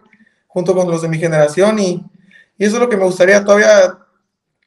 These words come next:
mm, posicionarme mejor en el ciclismo, hacer cosas importantes. Estoy seguro que lo voy a lograr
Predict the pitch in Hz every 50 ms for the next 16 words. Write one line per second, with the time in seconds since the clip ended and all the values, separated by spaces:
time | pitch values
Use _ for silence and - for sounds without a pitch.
0 | _ 202 196 196 190 190 190 190 190 190 190 190 190 185 190 202 196 180 185 185
1 | 190 196 233 233 226 202 180 - 208 220 240 240 226 208 170 180 170 202 214 226
2 | 254 262 233 208 208 208 202 - - 220 226 226 214 202 - 180 175 170 190 202
3 | 208 220 226 214 214 196 208 208 214 220 220 - 202 180 175 180 196 196 180 175
4 | 190 208 226 - -